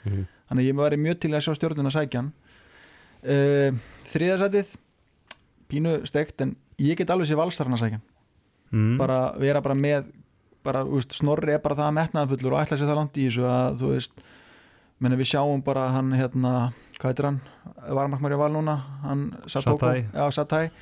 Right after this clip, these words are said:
Speaker 2: Sko, hann var alltaf
Speaker 3: Ekki
Speaker 2: hann
Speaker 3: Sat-, <laughs> ég ruglast alltaf með nafn á.
Speaker 2: <laughs> Eh, hérna, hann var alltaf spilar, sko, bara sekúndu, bara eins og í leiknum í kvöld, þeir eru ellefu mörkum yfir og Bjöggi er ennþá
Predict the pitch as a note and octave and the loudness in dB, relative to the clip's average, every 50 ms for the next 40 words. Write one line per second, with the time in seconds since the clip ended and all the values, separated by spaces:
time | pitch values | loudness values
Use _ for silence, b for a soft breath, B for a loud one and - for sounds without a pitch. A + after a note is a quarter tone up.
0 | B B B B B B B B B B C3+ B2+ C3+ C#3+ D3+ D#3 - A2+ G#2 - | B B B B B B B B B B -2 0 0 2 0 0 0 0 0 0
1 | - B2+ C#3+ B2+ G#2+ - - A2 G2+ - - - F3 D#3 C3+ A#2 B2+ B2 - - | 0 0 0 0 -2 -4 -6 -12 -12 -10 -4 -2 0 0 2 0 -2 -4 -2 -4
2 | A#2 - - - E3+ D#3+ - - D3 C3 B2+ C3 C#3+ E3+ D3 C#3+ C#3 C#3 - - | -4 -4 -2 -2 -2 -2 -2 0 0 2 2 2 2 2 4 2 2 0 -2 -2
3 | - F#3+ G#3+ G#3+ G#3 F#3+ F3+ E3 D#3 D3 C#3 C#3 - - B B C3 A#2 B2 B2 | -4 -4 -4 -4 -4 -6 -6 -6 -8 -8 -10 -12 -12 -12 B B -10 -6 -6 -6
4 | A#2+ A#2+ A2 G#2 F#2+ F2 B - G#3+ E3+ C3 B2 B2+ C3 - - C3+ C3+ C3+ C3 | -6 -6 -8 -8 -10 -12 B -8 -4 0 2 2 2 0 0 0 0 0 0 0
5 | C3 C3 D3 D3+ D#3 E3+ - E3+ - - - - F3+ F#3+ G3 G3 F3+ D#3 D3 - | 0 0 0 2 0 0 0 -2 -6 -6 -2 -2 0 2 2 2 2 0 0 -2
6 | - D#3 D3+ D3 C#3+ - - - - D3 C#3 C3 - - E3+ E3+ - - - C3+ | -2 0 2 2 2 0 -2 -6 -6 -4 -2 -2 0 0 0 0 0 0 0 -2
7 | A2+ A2+ - C3 C3+ C#3 C3 C3+ C#3 D3+ D#3 D3+ C#3+ C3+ C3 - - D#3+ E3 E3+ | -2 0 0 0 2 2 2 2 2 2 2 2 2 0 0 0 0 0 0 0
8 | D3+ - - B2+ A#2 B2+ B2 - - - - D3+ D#3 - _ - F3 D#3+ D3+ C#3+ | 0 -4 -6 -6 -4 -4 -6 -8 -8 -4 -2 -2 -2 -2 _ -2 0 2 2 2
9 | C#3 - D3 D3 D#3 E3 D3 C3+ - C#3+ D3+ D3+ - D#3 D#3 D#3+ D#3 D#3 | 0 0 0 2 2 2 2 0 0 0 -2 -2 0 -2 -2 0 0 0